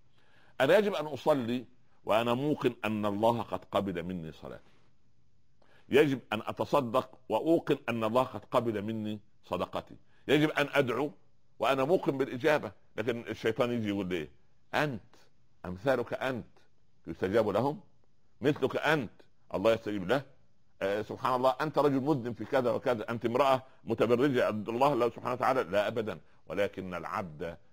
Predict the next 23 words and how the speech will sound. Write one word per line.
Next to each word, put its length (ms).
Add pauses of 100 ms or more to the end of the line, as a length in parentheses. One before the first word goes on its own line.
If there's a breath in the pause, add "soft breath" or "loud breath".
يقول: 480 (300 soft breath)
"يا 180
رب، 180 (520)
عاملني 600
بما 360
أنت 200
أهله، 320 (680)
ولا 200
تعاملني 600
بما 420
أنا 240
أهله، 260 (380)
أنت 200
أهل 200
التقوى 460
وأهل 280
المغفرة". 500 (320)
إذن 220 (120)
الله 300
عز 200
وجل 220 (220 soft breath)
يعاملنا 640
بفضله 560